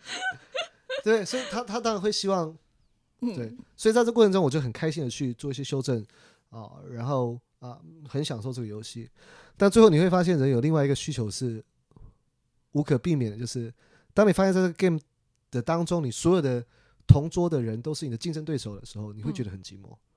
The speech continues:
Speaker 2: 嗯。呃，没有朋友。
Speaker 1: 真的，然后你在跟朋友讨论
Speaker 2: 只有对手。
Speaker 1: 对，
Speaker 2: 嗯。
Speaker 1: 然后你在跟朋友讨论的过程的时候，你也会很寂寞，因为你不可能跟他讲说，你很难把这个所有的东西跟他讲。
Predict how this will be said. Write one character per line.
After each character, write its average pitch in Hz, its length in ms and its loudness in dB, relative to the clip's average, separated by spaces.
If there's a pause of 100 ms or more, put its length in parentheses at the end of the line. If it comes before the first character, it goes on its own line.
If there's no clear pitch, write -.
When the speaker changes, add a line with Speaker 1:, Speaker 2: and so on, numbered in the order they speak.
(220)
Speaker 2:
嗯。 202 480 -16
呃， 196 60 -18
没 208 140 -12
有 214 60 -8
朋 185 220 0
友。 190 160 -16 (640)
Speaker 1:
真 117 160 -10
的， 117 60 -10
然 135 160 0
后 135 340 0 (380)
你 127 100 -8
在 196 100 0
跟 220 100 0
朋 202 100 10
友 190 40 2
讨 143 120 -2
论 139 80 2
Speaker 2:
只 233 40 0
有 220 80 -2
对 214 180 -4
手。 - 240 -8 (220)
Speaker 1:
对， 104 120 -18 (260)
Speaker 2:
嗯。 - 80 -8
Speaker 1:
然 143 80 0
后 165 60 -2
你 165 40 -2
在 180 60 0
跟 202 100 0
朋 190 80 6
友 185 60 0
讨 151 100 -4
论 156 100 0
的 180 60 -2
过 165 120 0
程 143 60 2
的 131 40 -2
时 147 80 -2
候， 123 80 -2
你 117 120 -4
也 113 80 -4
会 107 80 -8
很 98 160 -12
寂 - 120 -20
寞， 117 200 -18 (920)
因 170 80 -8
为 196 60 -6
你 143 100 -2
不 175 120 -2
可 139 100 -2
能 127 60 0
跟 139 100 -4
他 139 60 -4
讲 101 160 -6
说， 117 480 -6 (960)
你 185 120 0
很 147 180 0
难 131 120 2
把 123 160 -2
这 147 140 -10
个 131 60 -14
所 135 200 -4
有 123 60 -2
的 104 60 -6
东 113 120 -6
西 107 120 -10
跟 98 120 -10
他 104 100 -10
讲。 - 180 -20